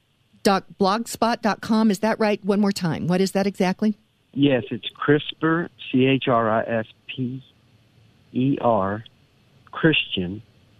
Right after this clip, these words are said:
Speaker 2: all one word, dot blogspot dot com. And there's also a link there or a way to get to,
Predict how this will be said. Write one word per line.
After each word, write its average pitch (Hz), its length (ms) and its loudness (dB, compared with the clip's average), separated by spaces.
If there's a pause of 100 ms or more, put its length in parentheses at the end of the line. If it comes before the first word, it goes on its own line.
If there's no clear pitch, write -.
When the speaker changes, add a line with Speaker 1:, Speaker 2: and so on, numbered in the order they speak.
(120)
Speaker 2:
all 120 280 4
one 127 260 0
word, 104 400 -2 (840)
dot 117 200 0
blogspot 113 640 0
dot 104 260 -2
com. 98 440 -2 (360)
And 127 120 2
there's 131 180 4
also 165 340 4
a 117 80 2
link 135 340 2 (100)
there 139 440 2 (600)
or 117 160 0
a 107 60 2
way 127 380 4
to 117 80 -4
get 117 260 -2 (180)
to, 117 360 0